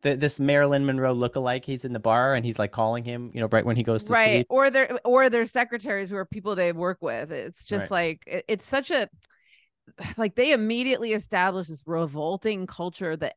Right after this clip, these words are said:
Speaker 2: everyone's on board with immediately. Like, it's almost like that's the open-, it is, oh, speaking of opening number, like, we should just mention that this was made into a musical
Speaker 1: Oh,
Speaker 2: called
Speaker 1: yeah.
Speaker 2: Promises, Promises, um, which stripped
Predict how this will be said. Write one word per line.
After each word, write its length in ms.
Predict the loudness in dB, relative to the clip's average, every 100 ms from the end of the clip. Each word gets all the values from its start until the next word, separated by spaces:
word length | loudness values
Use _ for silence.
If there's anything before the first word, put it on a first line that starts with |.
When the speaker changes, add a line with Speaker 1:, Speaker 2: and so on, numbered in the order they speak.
| -6
Speaker 2:
everyone's 560 | -4 -2 -2 -4 -4
on 220 | -6 -6 -6
board 320 | -6 -8 -8
with 280 | -10 -12 -10
immediately. 580 | -8 -6 -8 -8 -8 -6
Like, 200 | -6 -8
it's 120 | -6
almost 320 | -4 -4 -4
like 240 | -6 -8 -10 _ _ _
that's 240 | -4 -4 -4
the 100 | -6
open-, 260 | -6 -6 -10
it 240 | -6 -4 -2
is, 140 | -2 2
oh, 220 | 2 2 -6 -18
speaking 280 | -12 -10
of 80 | -6
opening 340 | -6 -4 -6 -4
number, 560 | -6 -2 0 2 0 -6
like, 300 | -4 -4 -4 _ _
we 260 | -12 -6 -4
should 300 | -2 -4 -4 _ _
just 200 | -4 -2
mention 540 | -2 0 0 0 -2 -4
that 120 | -8
this 180 | -10 -10
was 160 | -8 -6
made 180 | -6
into 240 | -8 -8 -10
a 40 |
musical 760 | -8 -8 -8 -10 -8 -6 -8 -10 _ _
Speaker 1:
Oh, 160 | -12 -10
Speaker 2:
called 120 | -6
Speaker 1:
yeah. 60 | -2
Speaker 2:
Promises, 540 | 0 -2 -6 -10 -12 -6
Promises, 1000 | -2 0 -2 -4 -6 -4 -4 -4 -10 -20 _ _ _ _ _
um, 480 | 0 4 4 2 -4
which 220 | -2 -2 -2
stripped 340 | -2 -2 -2